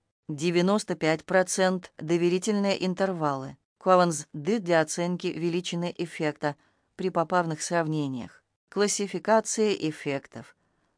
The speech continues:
Пренебрежимый ноль и два десятых, малый ноль и два десятых, ноль и пять десятых, средний ноль и пять десятых, ноль и восемь десятых, большой ноль и восемь десятых. Уровень значимости альфа равно ноль и ноль пять десятых.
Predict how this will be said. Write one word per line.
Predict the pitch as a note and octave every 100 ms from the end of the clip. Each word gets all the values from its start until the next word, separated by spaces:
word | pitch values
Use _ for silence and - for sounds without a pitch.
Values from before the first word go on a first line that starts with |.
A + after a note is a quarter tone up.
| _
Пренебрежимый | F#3+ A3 A3 A3 G#3 G#3+ D#3
ноль | D3+ G3 G3+
и |
два | D3+ D#3
десятых, | E3 E3+ F3 D#3+ D3+ D3 - _ _ _ _
малый | - D#3 E3+ E3+
ноль | D#3+ F3 G3+
и |
два | E3+ E3 F3
десятых, | F3+ F3+ F3+ F#3+
ноль | F3+ G3 F3+
и |
пять | D#3 E3 D#3+
десятых, | C#3 D#3 E3 D#3+ C#3+ - _ _ _ -
средний | - G#3 A#3 F#3+
ноль | F3 F#3+ F#3+ D#3+
и |
пять | D#3 D#3 D3
десятых, | E3 F#3+ F#3 F3+ -
ноль | E3+ F3+
и | G3+
восемь | G3+ G3+ G3+
десятых, | F3+ F3 D#3+ D3 C#3 - _ _ _ _ _
большой | C#3 D3 D#3+ - G#3
ноль | F#3+ G3+ F#3
и | F#3
восемь | F#3+ F3+ F#3+
десятых. | F3 E3 C3 B2 - _ _ -
Уровень | F3+ F3+ F3 D#3
значимости | D3 F#3+ F#3+ E3+ D#3+ - F3+ -
альфа | E3 F3+ F3 E3 D#3+ - -
равно | D#3 E3+ D#3+ E3+
ноль | F3 F3 F3
и | E3+
ноль | E3+ F3
пять | E3 D#3+ D3+
десятых. | D3+ D3+ C#3 - -